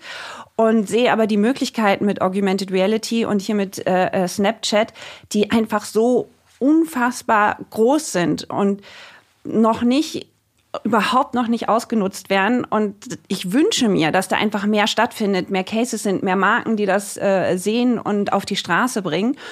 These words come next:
Und, äh, deswegen habe ich gesagt, äh, ähm, liebe Snapchats, lasst uns bitte eine Demexco-Session zusammen machen. Lasst uns zeigen, dass,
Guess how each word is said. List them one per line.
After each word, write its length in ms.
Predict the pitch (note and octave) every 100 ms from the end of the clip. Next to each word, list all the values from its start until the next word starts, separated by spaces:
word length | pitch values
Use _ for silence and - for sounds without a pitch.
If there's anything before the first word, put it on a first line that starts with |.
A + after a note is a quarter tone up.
| - - - - _
Und, 460 | - G#3 G#3 G#3 G#3
äh, 160 | A3 G3+
deswegen 360 | D#4+ C#4 C4
habe 120 | A#3
ich 80 | A#3+
gesagt, 480 | A3+ A3 G3 A3 - B3
äh, 300 | G#3+ G#3 F#3+
ähm, 500 | - G3+ G3+ G3+ F#3+ _ _ _ _ _ _ _ _
liebe 520 | A3 G#3 A3 G#3 G#3 -
Snapchats, 600 | - G3+ G#3 - C#4 C4+ A#3+
lasst 400 | A3+ - - A#3
uns 180 | A#3+
bitte 340 | - A#3+ A#3 A3
eine 260 | G3+ G#3
Demexco-Session 760 | G3+ G#3 A3+ - A#3+ G3+ G3 G3+
zusammen 300 | G#3 F#3+ G3
machen. 280 | G3+ G#3 A#3 -
Lasst 380 | F3+ F#3+ A#3 -
uns 260 | A3+ G3+ -
zeigen, 500 | - G3 A3+ C4 B3
dass, 360 | G3+ G3+ -